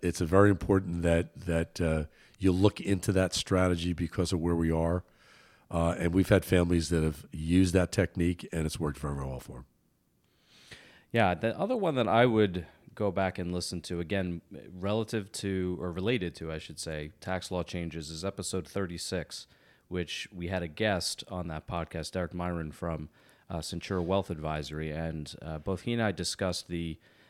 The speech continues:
Speaker 2: uh, Grantor Charitable Lead Annuity Trust. That is one that has really a lot of tax benefits, both income tax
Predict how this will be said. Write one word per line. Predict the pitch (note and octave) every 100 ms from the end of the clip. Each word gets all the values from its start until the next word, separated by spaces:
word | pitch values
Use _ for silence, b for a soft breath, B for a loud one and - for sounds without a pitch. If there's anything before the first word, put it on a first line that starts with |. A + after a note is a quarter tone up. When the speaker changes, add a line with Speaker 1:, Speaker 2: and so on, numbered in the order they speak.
| b -
Speaker 2:
uh, | E2
Grantor | F#2+ G#2 A2+ G#2+ F#2
Charitable | - G2 G2+ F2+ F2+
Lead | F#2 E2
Annuity | E2+ F2 F2 D#2+ D2
Trust. | - D2+ C2 - - -
That | F#2+ F2
is | F#2+
one | G2 F#2
that | E2+ E2+ _ b b b b
has | - F#2 E2+ C#2+ - A1+
really | F#2 A2+ G2
a | E2
lot | F2 F#2+ G#2+ G#2
of | F#2 E2 - - -
tax | F2 E2 -
benefits, | E2+ D#2 D#2 E2 -
both | E2 D#2 -
income | F#2 F#2 F2
tax | F2 E2+ E2 - -